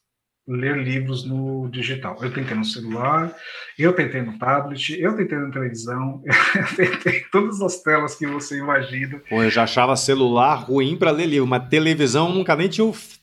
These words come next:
Speaker 2: ouvido falar.
Speaker 1: É, então, você, você, você projeta a te-, o celular <laughs> na televisão e fica aquela, aquela letrona <laughs> gigantesca na sua frente, né? Bom, é bom que, no meu caso, eu já tô com dois graus, né? Então, <laughs> então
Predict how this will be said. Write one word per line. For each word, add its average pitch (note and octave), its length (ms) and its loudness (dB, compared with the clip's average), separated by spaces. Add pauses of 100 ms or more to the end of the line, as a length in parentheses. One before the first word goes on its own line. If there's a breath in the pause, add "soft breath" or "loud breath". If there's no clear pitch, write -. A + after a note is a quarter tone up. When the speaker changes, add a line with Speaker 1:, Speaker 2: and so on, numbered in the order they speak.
Speaker 2:
ouvido F#3 240 0
falar. D#3 480 2 (540 loud breath)
Speaker 1:
É, G3+ 220 6
então, D4+ 200 0
você, D4 240 -2
você, C#4 300 -4
você C4+ 220 -4
projeta A3 560 4
a C#3 180 -2
te-, - 100 -12
o D3+ 380 4
celular D#3 380 4
<laughs> D#3+ 280 2
na - 80 -6
televisão D#3+ 420 2
e G3 40 0
fica B3 160 0
aquela, C4 200 -4 (300)
aquela F3+ 260 -4
letrona E3 1040 0 (100)
<laughs> - 120 -4
gigantesca D3 880 -2
na C#3 120 -14
sua D#3 200 -6
frente, C3 460 -18
né? - 100 -20 (400 loud breath)
Bom, A3 240 6
é E3+ 80 4
bom F#3 240 2
que, B3+ 300 -6
no F3+ 120 -10
meu F#3 160 -4
caso, D#3 360 -4
eu C#3+ 180 -4
já D3 80 -10
tô F3 160 -10
com D3 180 -16
dois C#3 280 -14
graus, C#3+ 420 -8
né? C#3 140 -20
Então, - 420 -4
<laughs> G3 80 2
então - 480 -10